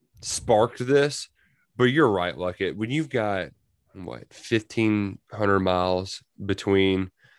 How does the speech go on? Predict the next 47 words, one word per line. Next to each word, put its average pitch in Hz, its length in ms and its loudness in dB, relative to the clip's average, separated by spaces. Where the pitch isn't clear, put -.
yourself 104 540 2
and 92 100 -2
that 95 160 0
school, 98 540 2
if 107 100 -8
things 147 400 6
aren't 117 260 4
going 113 340 6
well 104 260 2
there 98 340 0
and 95 100 -4
they 98 100 -4
start 98 280 -8
going 92 280 -2
well 92 240 -2
elsewhere, 95 680 -2
um, 71 300 -10
yeah, 95 260 -2
there's, 143 220 4
there's 135 200 4
a 147 100 4
lot 147 220 8
of 127 80 2
time 113 240 2
between 101 320 -2
now 87 220 -2
and 82 80 -8
December. 62 460 -12
So, 92 360 0
uh, 113 220 4
I, 123 120 2
like 113 200 0
you 117 60 -12
said, 101 220 2
I 110 100 6
just 143 220 4
hope 131 240 2
Kentucky 104 500 -4
can 95 220 -8
get 98 340 2
a, 82 140 -8
an 98 80 -2
official 107 460 2
out 107 120 4
of 107 80 0
that 110 200 2
for, 95 360 -2